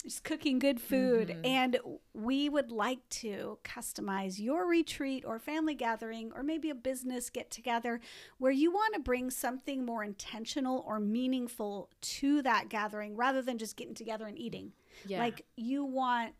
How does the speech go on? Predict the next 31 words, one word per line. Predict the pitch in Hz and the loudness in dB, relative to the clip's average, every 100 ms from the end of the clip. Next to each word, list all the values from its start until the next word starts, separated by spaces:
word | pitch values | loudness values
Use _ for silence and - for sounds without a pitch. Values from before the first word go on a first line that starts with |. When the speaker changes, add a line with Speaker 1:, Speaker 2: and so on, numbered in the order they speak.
| - | -2
Speaker 1:
you | 277 | 0
have | 277 | 0
a | 247 | 0
Speaker 2:
On | 208 254 | 2 6
Speaker 1:
purpose | 302 - 302 | 6 6 4
in | 202 | 6
Speaker 2:
purpose, | 269 | 6
Speaker 1:
mind | 254 240 240 240 | 8 8 6 4
Speaker 2:
yeah. | 170 | 2
Speaker 1:
and | 226 | 2
you | 269 | 4
want | 294 294 - | 4 4 2
to | 233 | -4
mine | 214 208 226 220 | 0 2 0 -2
down | 190 190 233 311 339 285 | -4 -2 2 2 2 0
that | 330 - | -2 0
purpose | - 320 330 - | -4 -2 -2 0
a | |
little | 302 311 | 0 2
bit. | 285 262 | 2 0
We | 262 | -2
can | - 226 | -2 -2
help | 214 233 254 | 0 -2 -2
you | 269 | -2
with | 277 | -2
that. | 269 262 - | -2 -2 -4
Speaker 2:
Right. | 170 160 160 | -10 -10 -6
Speaker 1:
And | 220 | -2
then | 240 240 | -2 -2
we | 262 | -6
can | - 233 | -6 -8